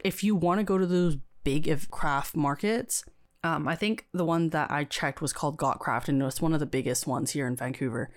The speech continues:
And so that was fully booked. The ones that were virtual were not booked. You probably don't wanna do a virtual one anyways. I, I have nothing against it, so I've never tried it, so therefore I can't say anything. But I just noticed that it's more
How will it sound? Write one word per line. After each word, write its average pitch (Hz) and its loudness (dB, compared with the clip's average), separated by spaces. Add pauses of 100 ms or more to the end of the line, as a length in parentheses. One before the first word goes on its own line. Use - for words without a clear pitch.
(100)
And 156 2
so 147 0
that 180 2
was 220 0
fully 147 2
booked. 131 0 (100)
The 170 0
ones 180 2
that - -2
were 147 0
virtual 160 2
were 233 2
not 240 2
booked. - 6 (160)
You 185 0
probably 196 4
don't 165 2
wanna 151 2
do 143 2
a 131 0
virtual 147 2
one 143 6
anyways. 143 4
I, 190 2
I 196 2
have 202 2
nothing 175 2
against 143 0
it, 175 2
so - -2
I've 147 -2
never 131 -2
tried 175 0
it, 180 0
so 156 -4
therefore 139 -2
I 123 -2
can't - -8
say 143 -2
anything. 135 0 (500)
But - 0
I 147 0
just 156 -2
noticed 147 0
that - -4
it's - -6 (140)
more 165 0